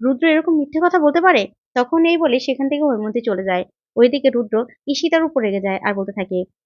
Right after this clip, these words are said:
"ঈশিতা, কি হচ্ছে এসব? ফুলকি দাস হসপিটাল থেকে লাবুকে রিলিজ করে নিয়ে আসলো জনসভায়, মানুষের সিম্পেথি কুড়ালো, সবার সামনে এটা প্রমাণ করে দিল লাবু সত্যি অসুস্থ, আর তুমি সেটা জানো না? হ্যাঁ ঠিক আছে, লোকজন আনা তোমার দায়িত্ব নয়,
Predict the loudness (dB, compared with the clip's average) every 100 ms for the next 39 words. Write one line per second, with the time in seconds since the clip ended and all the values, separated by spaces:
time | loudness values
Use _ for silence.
0 | _ -2 0 2 0 -2 _ 0 2 2
1 | 2 0 2 -2 _ _ -2 0 2 2
2 | 2 2 -2 _ 0 2 2 2 2 2
3 | 2 0 -2 -4 _ _ _ -2 2 2
4 | 2 4 4 2 _ -4 0 2 0 2
5 | 2 4 2 2 -2 -2 -2 -4 _ -2
6 | 2 2 2 -2 -2 -4 _ _ -4 0
7 | 2 0 0 -2 0 0 0 0 0 -2
8 | -4 _ -2 2 4 2 2 2 2 2
9 | 2 0 2 0 2 2 2 0 0 -4
10 | -2 -2 -2 -6 -4 -6 -6 _ -10 -2
11 | -2 0 2 4 4 4 2 -2 _ _
12 | 0 2 4 2 2 0 0 0 0 0
13 | 0 0 0 -2 -4 -4 -6